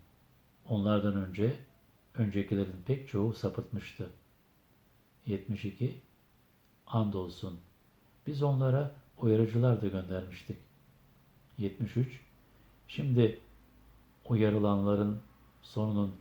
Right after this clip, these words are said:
nasıl olduğuna bir bak. Yetmiş dört. Ancak Allah'ın kendini ona adayan halis kulları bunun dışındadır. Yetmiş beş. Andolsun Nuh bize niyaz,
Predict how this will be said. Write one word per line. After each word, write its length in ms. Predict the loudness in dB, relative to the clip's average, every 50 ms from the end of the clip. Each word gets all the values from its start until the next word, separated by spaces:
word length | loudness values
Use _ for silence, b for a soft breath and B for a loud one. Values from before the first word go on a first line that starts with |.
| -18 -20 -18 -10 -6
nasıl 300 | -6 -6 -4 -2 -2 0
olduğuna 500 | 0 0 -2 -2 -2 -2 0 0 0 0
bir 180 | -2 -2 -2 -2
bak. 280 | -4 -6 -8 -10 -16 -20 -20 -20 _ _ _ _ _ _ _ _ _ _ _ _ -6
Yetmiş 420 | -6 -6 -4 -4 -6 -8 -6 -4 -2
dört. 200 | 0 0 0 -2 -6 -16 -20 _ -20 -20 _ _ B B B B B B B B B B B
Ancak 480 | -2 -2 0 0 0 -2 -2 -4 -6 -12 -20 _ _ _ _ _
Allah'ın 500 | -2 0 2 4 4 4 4 4 2 0 -2
kendini 560 | -4 -4 -2 0 0 0 2 2 0 0 -2 -8 -16 -20 _ _ _ _ _
ona 280 | -4 -2 0 2 2 2
adayan 460 | 0 0 -2 -2 -2 0 0 -2 -2 -4 -8 -16 -12
halis 460 | -6 -2 0 2 2 0 -2 -6 -8
kulları 420 | -8 -6 -4 -2 -2 0 0 0 0
bunun 260 | 2 2 2 2 2
dışındadır. 720 | 0 -2 -4 -6 -8 -6 -4 -4 -4 -4 -6 -8 -10 -14 _ _ _ _ _ _ _ _ _ _ _ _ _ _ _ _ _
Yetmiş 420 | -8 -8 -6 -6 -6 -6 -6 -2 2
beş. 380 | 2 2 2 0 -4 -12 -20 _ _ _ _ _ _ _ _ _ _ _ _ _ -8
Andolsun 720 | -6 -4 -2 0 2 2 2 0 0 -4 -6 -6 -6 -10 -16 -20 -20 _ _ -20 -20 _ -20 -10 -2
Nuh 220 | 0 2 2 2 0 -2 -2
bize 440 | -2 0 2 2 2 2 2 -2 -6 -16 -20 -18 -10 -4
niyaz, 540 | -2 2 2 4 2 2 0 -2 -8 -14